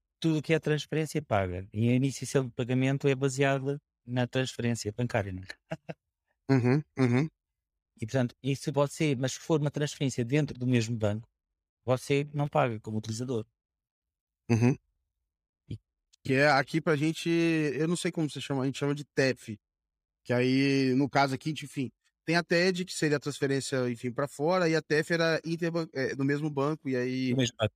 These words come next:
Speaker 1: é isso.
Speaker 2: é, isso, e aí você não paga.
Speaker 1: E essa não paga. Nós chamamos de, eh, intrabancária ou, e a, e
Speaker 2: Uhum.
Speaker 1: intra-, interbancária.
Speaker 2: Legal,
Speaker 1: E
Speaker 2: legal, legal.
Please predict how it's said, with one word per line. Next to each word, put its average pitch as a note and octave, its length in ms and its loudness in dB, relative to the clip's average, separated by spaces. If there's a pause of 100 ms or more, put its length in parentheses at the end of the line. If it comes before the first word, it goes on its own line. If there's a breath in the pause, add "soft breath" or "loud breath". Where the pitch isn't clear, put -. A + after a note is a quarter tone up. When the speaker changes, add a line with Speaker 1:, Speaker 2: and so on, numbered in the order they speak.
(200)
Speaker 1:
é A2 100 2
isso. A2 220 2 (100)
Speaker 2:
é, A#2 80 -12 (580)
isso, B2 360 -2
e A#2+ 80 -2
aí A#2 80 0
você - 120 -6
não B2+ 120 -2
paga. - 220 -14 (680)
Speaker 1:
E A#2 40 2
essa A#2+ 180 0
não B2+ 120 0
paga. F#2 260 0 (320)
Nós G#2+ 140 0
chamamos C3 340 0
de, C3 140 0
eh, B2 260 -2
intrabancária C#3 920 0 (300)
ou, B2 380 -2 (100)
e A#2 240 -4
a, A2+ 140 -2
e - 60 2
Speaker 2:
Uhum. C#3+ 320 2
Speaker 1:
intra-, C3 360 -4 (100)
interbancária. A2+ 840 0 (1080)
Speaker 2:
Legal, A#2+ 400 4
Speaker 1:
E B2 80 4
Speaker 2:
legal, A2+ 260 2 (100)
legal. G#2+ 220 -8